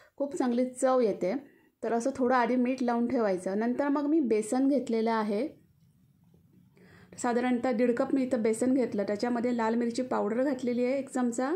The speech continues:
थोडीशी पाव चमचा हळद घातलेली आहे आणि पुन्हा चवीप्रमाणे इथं मीठ घातलेलं आहे. आणि नंतर मग मी हे सगळं छान असं एकत्र करून घेतलेलं आहे. हे बघा, साधी सिंपल अशी भजी आहेत.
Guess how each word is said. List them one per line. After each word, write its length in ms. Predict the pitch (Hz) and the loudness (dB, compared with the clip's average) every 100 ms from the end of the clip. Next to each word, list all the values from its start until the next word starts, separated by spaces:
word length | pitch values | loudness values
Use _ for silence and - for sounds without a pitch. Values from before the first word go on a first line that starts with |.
| 370 - - - - _ | -4 -10 -20 -20 -20 _
थोडीशी 380 | 254 240 254 262 | -2 0 0 -2
पाव 200 | 254 233 | 0 0
चमचा 320 | 240 240 233 | 0 0 0
हळद 300 | 247 226 240 | 0 2 2
घातलेली 480 | 262 254 247 240 247 | 2 0 0 0 0
आहे 380 | 247 240 202 208 269 - _ _ _ _ _ _ _ _ _ _ _ _ _ - | 0 0 0 -2 -6 -14 _ _ _ _ _ _ _ _ _ _ _ _ _ -8
आणि 220 | 233 269 370 - - | -2 0 -2 -4 -4
पुन्हा 280 | 254 254 285 | 0 2 2
चवीप्रमाणे 640 | 285 233 247 233 233 233 | 0 0 0 0 0 0
इथं 200 | 233 247 | -2 0
मीठ 200 | 240 277 | 0 2
घातलेलं 500 | 311 240 226 226 226 - | 0 0 -2 -2 -2 -2
आहे. 320 | 226 208 202 254 - _ _ _ _ _ _ _ _ _ _ _ _ - | -4 -2 -4 -6 -12 _ _ _ _ _ _ _ _ _ _ _ _ -8
आणि 200 | 233 240 | -4 0
नंतर 320 | 233 247 285 | 0 0 0
मग 200 | 285 277 | 0 0
मी 140 | 247 254 | 0 0
हे 140 | 254 | 0
सगळं 340 | 254 247 233 247 | -2 -2 0 -2
छान 280 | - 254 262 | -2 -4 -2
असं 200 | 233 254 | -2 -2
एकत्र 420 | - 226 233 247 | -4 -4 -4 -2
करून 300 | 233 233 233 | -2 0 0
घेतलेलं 400 | 254 - 220 220 | 0 -2 -2 -2
आहे. 300 | 240 214 208 311 - _ - | -2 -2 -2 -4 -8 _ -10
हे 100 | 226 | -4
बघा, 280 | 208 202 330 | -2 -2 -4
साधी 360 | - 214 220 | -4 -2 0
सिंपल 420 | 247 262 233 269 277 | 0 0 0 -2 -2
अशी 180 | 277 | -2
भजी 320 | 269 269 202 247 | -2 0 0 0
आहेत. 340 | 240 247 220 | 2 0 -2